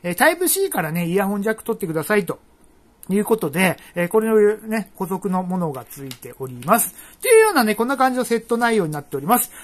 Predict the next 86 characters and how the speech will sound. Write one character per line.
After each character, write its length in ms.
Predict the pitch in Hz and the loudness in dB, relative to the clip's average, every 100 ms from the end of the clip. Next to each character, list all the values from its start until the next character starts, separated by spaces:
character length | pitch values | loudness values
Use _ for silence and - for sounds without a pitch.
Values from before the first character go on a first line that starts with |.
| - | 0
で、 160 | 349 | 2
も 180 | 320 359 | 6 4
う 40 | 403 | 4
一 160 | - | 2
台 160 | 440 285 | 2 2
ね、 120 | 208 | 4
バ 140 | 226 | 4
ン 60 | 277 | 2
グ 60 | 349 | -2
ッ 20 | |
ド 100 | 311 | -2
さ 100 | 240 | -2
ん 60 | |
か 80 | 190 | -2
ら 60 | 160 | 0
提 160 | 202 | 0
供 100 | 202 | 0
い 60 | 226 | -4
た 100 | 233 | -2
だ 100 | 233 | -2
い 80 | 233 | -2
た 80 | 269 | 0
方 100 | 311 | 0
が 100 | - | -2
こ 140 | 175 | -4
ち 160 | - 175 | -4 -4
ら 120 | 165 | -4
の 140 | 165 | -2
ね、 300 | 190 233 - _ _ _ _ - _ - | 0 0 -2 _ _ _ _ -20 _ -16
グ 180 | 143 185 | -4 -2
レ 180 | 339 453 | 0 2
ー 20 | |
で 120 | 233 | 0
す 80 | - | -2
か 140 | 156 143 | -6 0
ね。 260 | 226 233 160 | 0 0 -4
グ 100 | 175 | -2
レ 200 | 190 190 | -2 -2
ー 20 | |
色。 240 | 185 180 - - - - | -2 -4 -8 -20 -20 -6
え 280 | 156 156 156 | -2 0 0
ー、 20 | |
み 100 | 165 | -4
た 140 | 156 | -6
い 40 | 127 | -8
な 100 | 120 | -12
感 260 | 131 127 | -12 -12
じ 100 | 135 | -8
の、 180 | 285 208 | -4 -4
ち 100 | 320 | -4
ょ 40 | |
っ 20 | 392 | -4
と 120 | 196 | -2
ネ 200 | 170 185 | 0 0
ス 180 | 285 294 | -2 -2
カ 180 | 311 | 2
ラ 260 | 277 165 117 | 4 2 0
ー 40 | |
で 80 | - | -12
す 80 | - | -12
か 80 | 143 | -6
ね。 120 | 202 | -6
海 280 | - 240 262 | -2 -2 0
外 180 | 262 226 | -2 -2
仕 140 | 269 | -4
様 160 | 233 143 | -4 -4
み 100 | 135 | -8
た 80 | |
い 40 | 120 | -14
な 100 | 117 | -14
感 160 | 135 | -16
じ 80 | 160 | -12
の 100 | 233 | -8
ネ 160 | 147 143 | -8 -8
ス 160 | 147 151 | -10 -6
カ 160 | 185 | -4
ラ 200 | 165 123 | -4 -8
ー 40 | - | -12
と 60 | |
な 120 | 113 - | -12 -12
っ 40 | |
て 140 | - | -18
お 40 | 110 | -10
り 80 | 135 | -2
ま 120 | 214 | -2
す。 160 | - | -2